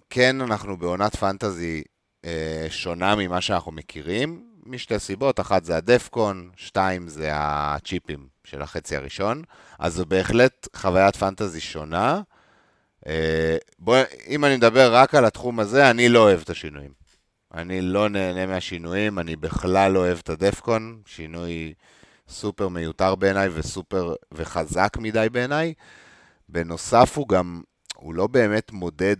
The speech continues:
משהו שעזר למשחק הכדורגל.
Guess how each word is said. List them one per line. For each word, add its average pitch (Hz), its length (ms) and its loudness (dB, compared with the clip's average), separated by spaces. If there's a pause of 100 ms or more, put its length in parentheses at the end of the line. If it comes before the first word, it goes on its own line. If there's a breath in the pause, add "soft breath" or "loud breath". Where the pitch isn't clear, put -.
משהו 92 320 -6
שעזר 78 1120 -2
למשחק 90 500 -2
הכדורגל. 92 760 -2